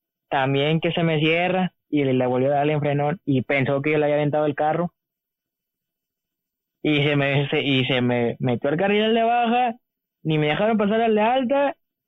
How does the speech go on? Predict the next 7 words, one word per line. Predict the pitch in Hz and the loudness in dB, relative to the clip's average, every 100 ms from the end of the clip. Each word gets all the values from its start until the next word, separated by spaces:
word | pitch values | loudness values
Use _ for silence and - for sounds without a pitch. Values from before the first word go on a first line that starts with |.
| _ _ _ _ _ | _ _ _ _ _
y | 151 147 | -2 0
les | 139 135 | 2 2
di | 135 | 2
el | 156 | 2
amarrón | 170 165 160 180 | 2 0 0 0
como | 180 175 170 | 0 0 0
quiera. | 202 220 220 | 0 0 0